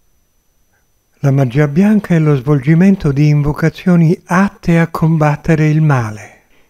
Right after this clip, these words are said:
La preghiera è un atto di magia bianca. La magia rossa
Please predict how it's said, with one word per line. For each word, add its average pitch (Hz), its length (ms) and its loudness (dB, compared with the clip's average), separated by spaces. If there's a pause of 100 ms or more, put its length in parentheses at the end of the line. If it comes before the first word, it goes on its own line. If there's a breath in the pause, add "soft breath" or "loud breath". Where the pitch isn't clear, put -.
(140)
La 165 220 0
preghiera 139 720 0 (320 soft breath)
è - 100 -2
un 143 200 4
atto 185 340 0
di 156 140 0
magia 143 500 -2
bianca. 123 800 -8 (720)
La 156 160 0
magia 139 440 0
rossa 180 760 -2